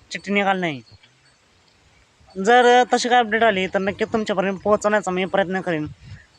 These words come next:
तर, अ, सर्जाचं फिक्स मैदान आणि फिक्स पायरा जाणून घेण्यासाठी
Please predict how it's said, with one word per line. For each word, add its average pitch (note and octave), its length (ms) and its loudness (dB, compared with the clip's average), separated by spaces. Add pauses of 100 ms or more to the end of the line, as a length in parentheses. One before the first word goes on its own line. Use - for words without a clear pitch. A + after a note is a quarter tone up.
तर, D3+ 80 -2
अ, D#3+ 420 0
सर्जाचं G3 600 -2 (400)
फिक्स B3 220 -2
मैदान G3+ 280 0
आणि F3 220 -4
फिक्स - 240 -10
पायरा E3+ 260 2
जाणून G3 240 -4
घेण्यासाठी F#3 460 -6